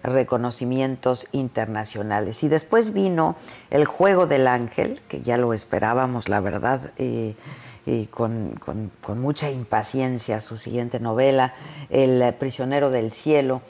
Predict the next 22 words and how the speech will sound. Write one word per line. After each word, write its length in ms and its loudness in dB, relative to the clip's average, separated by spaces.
El 140 2
laberinto 540 0
de 80 0
los 240 -4
espíritus, 840 -4
la 300 2
cuarta 720 0
y 140 -2
última 560 -2
entrega 580 -2
de 140 -2
la 240 -4
saga 460 -6
que 140 -10
inició 540 -2
con 320 -2
La 140 -6
sombra 680 -2
del 520 -2
viento. 400 -6
Hoy 100 4
murió 380 0